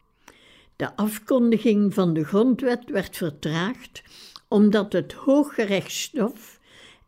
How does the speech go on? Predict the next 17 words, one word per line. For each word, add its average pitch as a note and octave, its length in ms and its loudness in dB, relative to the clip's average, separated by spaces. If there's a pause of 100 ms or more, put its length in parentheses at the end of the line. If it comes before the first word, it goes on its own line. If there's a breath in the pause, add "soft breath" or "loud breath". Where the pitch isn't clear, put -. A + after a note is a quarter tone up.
en G3+ 220 4
de F#3+ 100 6
buitenlandse G#3 1040 2
diplomaten F#3 920 0 (320 loud breath)
die A3 280 2
in F3 320 0 (360)
het D#3+ 360 -8
Engels F3+ 580 0 (120)
opgestelde G#3+ 920 0
tekst - 440 -6 (100)
eerst A3 400 -2
moesten G#3+ 540 -2
onderzoeken. F3+ 800 0 (1200 soft breath)
Pas - 440 -2 (300)
na C4 320 4
de A3 180 2
ondertekening A3+ 1160 2